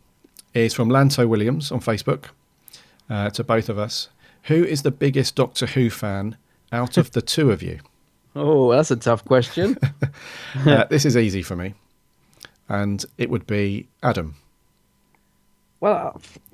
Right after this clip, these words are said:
Speaker 2: uh, uh, probably
Speaker 1: Yeah, uh,
Speaker 2: because
Speaker 1: uh,
Speaker 2: I've, because I've, I've seen more, I suppose. You know what I mean? I've, I've been around Doctor Who longer. That's the only reason. I don't, I think the passion is, is equal
Speaker 1: Uh,
Speaker 2: for
Speaker 1: yes,
Speaker 2: the show.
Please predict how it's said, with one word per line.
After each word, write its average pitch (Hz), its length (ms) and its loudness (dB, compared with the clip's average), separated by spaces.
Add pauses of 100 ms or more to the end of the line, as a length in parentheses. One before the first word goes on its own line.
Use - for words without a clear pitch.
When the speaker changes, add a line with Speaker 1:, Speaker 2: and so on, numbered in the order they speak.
(120)
Speaker 2:
uh, - 100 -8 (340)
uh, 208 220 2 (380)
probably 220 260 8
Speaker 1:
Yeah, 220 40 4
uh, - 80 -2
Speaker 2:
because 196 200 4
Speaker 1:
uh, 208 60 8
Speaker 2:
I've, 185 200 4
because 190 300 2
I've, 190 220 2 (320)
I've 160 200 4
seen 151 520 6
more, 120 380 4
I 107 40 0
suppose. 104 580 0
You 135 80 4
know 131 80 4
what 104 40 2
I 127 40 2
mean? 131 100 4
I've, 123 220 2
I've 135 160 2
been 160 120 6
around 135 600 4 (420)
Doctor - 280 -2
Who 131 140 6
longer. 123 580 2
That's 127 200 -6
the 139 100 6
only 127 120 4
reason. 123 420 6
I 123 100 4
don't, 143 260 4 (260)
I 139 100 6
think 208 200 4
the 147 100 4
passion 131 540 -2 (220)
is, 131 280 -2
is 135 220 -2
equal 120 400 -2 (800)
Speaker 1:
Uh, 165 180 2
Speaker 2:
for - 140 -2
Speaker 1:
yes, - 20 6
Speaker 2:
the 135 80 8
show. 120 320 4